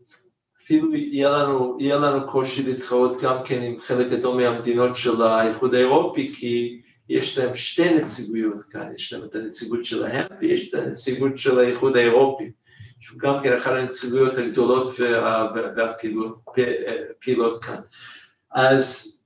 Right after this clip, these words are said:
אה, שגרירות ישראלית צריכה, אני לא יודע איך לומר את זה בעברית, אבל באנגלית, punch above our weight, כלומר, אנחנו צריכים להרעיש,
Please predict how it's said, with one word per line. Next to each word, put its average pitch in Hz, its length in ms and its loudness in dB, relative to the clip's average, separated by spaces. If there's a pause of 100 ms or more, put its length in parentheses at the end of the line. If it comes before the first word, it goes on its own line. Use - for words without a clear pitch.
אה, 135 280 4
שגרירות 151 420 4
ישראלית 151 580 2
צריכה, 160 720 2 (880)
אני 127 160 0
לא 151 60 6
יודע 190 260 4
איך 156 300 0
לומר 147 360 4
את 156 60 4
זה 139 180 -2
בעברית, 127 640 0
אבל 117 300 -2
באנגלית, 131 600 2
punch 160 280 0 (100)
above 127 200 4
our 117 280 4
weight, 107 380 0
כלומר, 123 600 2 (640)
אנחנו - 160 -12
צריכים 180 560 2
להרעיש, - 1040 0